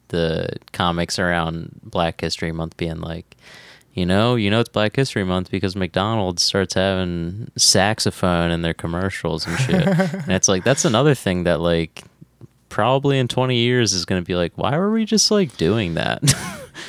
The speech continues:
Speaker 2: Yeah. I mean, it's, it, it's, it's weird. It's just, it's hard to, for me, and again, these are times when I, I wish that we were doing these podcasts in studio, 'cause I'd love to have this conversation with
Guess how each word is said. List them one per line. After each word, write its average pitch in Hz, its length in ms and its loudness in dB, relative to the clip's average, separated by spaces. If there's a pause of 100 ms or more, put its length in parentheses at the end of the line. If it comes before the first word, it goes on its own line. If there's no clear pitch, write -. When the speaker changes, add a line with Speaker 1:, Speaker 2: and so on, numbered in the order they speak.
(120)
Speaker 2:
Yeah. 311 320 4 (680)
I 285 120 4
mean, 320 140 4
it's, 294 220 4
it, 294 240 2
it's, 285 240 2
it's 285 220 2
weird. 311 300 6
It's 262 140 4
just, - 240 2 (200)
it's 240 180 2
hard 302 520 4
to, 220 500 2 (180)
for - 180 0
me, 165 440 4 (180)
and 190 140 2
again, 143 380 2
these 269 200 -2
are 262 40 -6
times 190 400 4
when 156 100 0
I, 151 220 6
I 135 160 4
wish 160 260 2
that 156 120 0
we 151 120 2
were 147 80 2
doing 143 240 2
these 135 140 0
podcasts 131 480 4
in 127 120 -2
studio, 123 360 0
'cause 123 140 -8
I'd 135 120 2
love 196 240 6
to 185 60 6
have 170 100 8
this 143 100 2
conversation 123 760 2
with 113 300 2